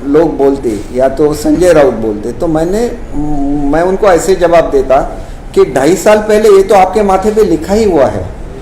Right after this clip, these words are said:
क्योंकि आपने ये महाराष्ट्र की जनता के साथ किया, जिन्होंने वोट किया था, आ, आ, यु-, युति के लिए, तो आपको सिर्फ वोट नहीं दिए हैं,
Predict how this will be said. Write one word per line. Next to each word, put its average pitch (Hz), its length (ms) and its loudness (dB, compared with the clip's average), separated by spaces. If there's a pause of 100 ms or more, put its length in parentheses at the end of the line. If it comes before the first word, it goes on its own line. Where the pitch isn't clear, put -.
(300)
क्योंकि 156 260 0
आपने 180 340 2
ये 214 180 4
महाराष्ट्र 165 520 -2
की 202 100 -4
जनता 147 400 0
के 160 140 -2
साथ - 360 -4
किया, 87 140 -10 (500)
जिन्होंने 185 340 0
वोट 165 360 -2
किया 180 200 4
था, 202 440 -2 (340)
आ, 143 80 2 (1300)
आ, 135 300 4 (380)
यु-, 175 260 2
युति 214 280 4
के 190 140 4
लिए, 120 200 0 (580)
तो 165 280 2
आपको 147 340 2
सिर्फ 220 280 2
वोट 214 180 4
नहीं 226 220 2
दिए 180 200 4
हैं, - 380 -6